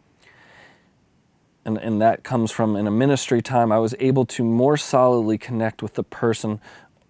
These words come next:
on their pain due to my own pain that I have experienced.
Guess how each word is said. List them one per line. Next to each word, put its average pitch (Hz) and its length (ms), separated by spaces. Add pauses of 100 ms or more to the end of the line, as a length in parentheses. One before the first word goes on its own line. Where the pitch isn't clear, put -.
on 120 240
their 110 180
pain 101 680 (100)
due 117 280
to 98 520 (640)
my 107 320
own 104 220
pain 90 320
that 92 120
I 92 120
have 92 160
experienced. - 920